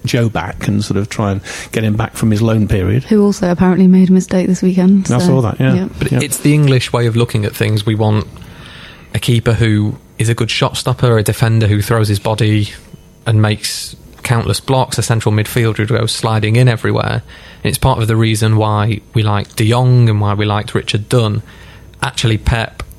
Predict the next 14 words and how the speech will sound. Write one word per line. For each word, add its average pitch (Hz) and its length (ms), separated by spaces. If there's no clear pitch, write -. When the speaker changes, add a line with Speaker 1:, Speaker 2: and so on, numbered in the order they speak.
Speaker 3:
is - 100
trying 107 300
to - 60
get - 160
ahead 117 240
of 104 100
the 104 80
game, 107 300
wants 110 180
a 120 40
keeper 110 320
who 107 340
anticipates 110 880
and 107 300